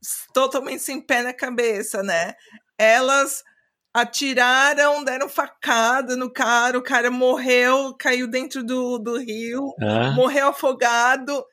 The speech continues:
Speaker 1: e ele sobrevive no final.
Speaker 2: Mas é claro, mas isso é um clichê de filme de terror que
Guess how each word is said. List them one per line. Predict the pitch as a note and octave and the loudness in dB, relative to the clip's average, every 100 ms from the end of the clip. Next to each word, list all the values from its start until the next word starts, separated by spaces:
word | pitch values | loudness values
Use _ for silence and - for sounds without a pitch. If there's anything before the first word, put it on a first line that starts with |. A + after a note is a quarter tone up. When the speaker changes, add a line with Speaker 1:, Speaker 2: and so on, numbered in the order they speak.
| _ | _
Speaker 1:
e | - A#3+ | -10 2
ele | C#4 C#4 C#4+ | 4 4 2
sobrevive | C#4+ D4 C#4+ F#4+ F#4+ D#4 D#4 D#4+ B3 | 4 2 2 0 0 0 0 0 -2
no | F#4+ | -6
final. | - G#3+ A#3 B3 C4+ - - - | -10 -8 -6 -6 -6 -8 -10 -2
Speaker 2:
Mas | G3 A3+ A#3 | 2 4 4
é | B3+ B3+ | 2 2
claro, | B3+ A#3 F#3 | 4 4 4
mas | F3 C#3+ | 2 2
isso | A2 G#2+ E3 | 0 0 2
é | |
um | F3+ F3 | 2 2
clichê | G3 F3+ - - C#3 E3 | 2 4 2 2 4 4
de | E3 | 2
filme | D3 D#3+ | 0 0
de | D3+ - | -2 0
terror | D#3 C#3 D#3 | 2 4 2
que | D#3 G3+ F#3 | 2 -4 -4